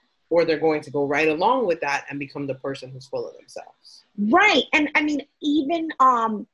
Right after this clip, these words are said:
Speaker 2: and again, the showing off thing, right? The "don't be a show off." Um, that "don't be a show off" sometimes is used,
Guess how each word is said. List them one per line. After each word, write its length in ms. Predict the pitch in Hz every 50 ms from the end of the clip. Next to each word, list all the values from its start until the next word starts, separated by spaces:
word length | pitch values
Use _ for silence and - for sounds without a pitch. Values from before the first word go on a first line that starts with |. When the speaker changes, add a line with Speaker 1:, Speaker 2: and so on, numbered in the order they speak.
| -
Speaker 2:
and 120 | 285 277 262 -
again, 320 | 285 214 294 262 226 190
the 80 | 185 175
showing 440 | - - - 254 233 240 247 240 214
off 240 | 202 196 185 - - _
thing, 200 | - 151 127 131 _ _ _ _ _ _ _ -
right? 340 | 180 202 202 208 208 240 - -
The 460 | 185 202 208 190 190 185 185 185 - - 180
"don't 220 | 165 214 214 220 196
be 100 | 240 214
a 40 | 190
show 320 | - - - 220 185 170
off." 160 | 151 143 - _ _ _ _ _ _ _ _ _ _ _ _ _ _ _ _
Um, 420 | - 226 226 226 220 214 220 214 208 - _ -
that 220 | 294 320 349 -
"don't 180 | 415 427 440 427
be 100 | 427 427
a 60 | 349
show 240 | - - 311 320 370
off" 180 | 320 254 247 -
sometimes 460 | - 302 277 285 - 320 302 285 247
is 140 | 269 220 196 190 175
used, 520 | 190 247 285 294 285 277 254 233 202 180